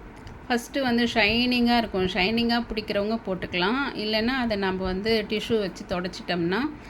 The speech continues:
இது வந்து கலையவே கலையாதுங்க. அப்படியே இருக்கு. சூப்பரா இருக்கும் இதுவுமே. அப்புறம் இதுலேயும் அதே தான், நம்ம யூஸ் பண்ற Fair and Lovely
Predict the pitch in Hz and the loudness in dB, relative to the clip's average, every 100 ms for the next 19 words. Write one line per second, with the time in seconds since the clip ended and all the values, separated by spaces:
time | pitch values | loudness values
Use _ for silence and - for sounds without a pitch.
0 | - - - 185 185 180 185 233 233 170 | -14 -16 -4 0 2 2 2 -2 -2 -2
1 | 170 196 214 233 226 185 180 170 180 196 | 2 4 4 2 2 0 2 0 -2 -2
2 | 220 185 - - 196 202 185 165 247 - | 0 -2 -4 -4 0 0 0 -2 -4 -4
3 | 233 226 220 214 180 165 165 170 165 165 | -4 0 2 0 -2 -2 0 0 0 0
4 | - - - - - - - - - - | -4 -16 -18 -18 -18 -18 -18 -18 -18 -18
5 | - - 240 277 269 254 247 247 247 220 | -18 -12 -4 4 4 4 2 2 2 2
6 | 208 208 214 208 196 190 190 - 196 190 | 2 2 0 0 0 0 -2 -4 -4 -4
7 | 190 196 196 196 190 180 180 185 190 | -2 -2 0 0 0 0 0 -2 -4